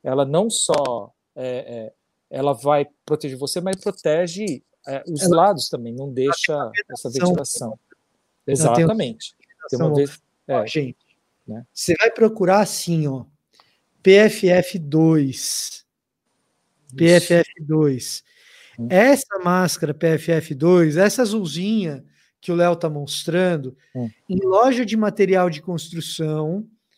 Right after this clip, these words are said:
Speaker 2: você encontra por um preço razoável. Então, a, as, inclusive pela internet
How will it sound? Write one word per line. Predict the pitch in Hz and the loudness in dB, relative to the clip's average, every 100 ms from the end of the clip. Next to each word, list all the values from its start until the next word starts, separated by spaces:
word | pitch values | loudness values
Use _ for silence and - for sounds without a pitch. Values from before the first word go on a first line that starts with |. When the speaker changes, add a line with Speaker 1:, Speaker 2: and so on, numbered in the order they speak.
| _ _ - | _ _ -2
Speaker 2:
você | 170 - 202 | -2 4 4
encontra | 214 214 190 185 190 190 214 | 4 0 2 4 2 2 0
por | 208 214 | 2 0
um | 202 | 0
preço | 185 185 185 175 185 | 2 4 4 4 2
razoável. | 190 185 196 170 139 135 - - _ | 2 6 6 6 4 -2 -8 -20 _
Então, | 156 147 202 226 220 151 - _ - | -8 2 6 8 6 4 -4 _ -6
a, | 175 - 175 170 | -6 -2 2 4
as, | 170 156 - 170 156 180 _ | 4 2 -4 -8 -14 -20 _
inclusive | 202 277 311 269 269 285 | 2 2 4 4 6 4
pela | 277 269 | 2 0
internet | 269 254 220 156 135 - - | 2 2 0 -2 -6 -10 -12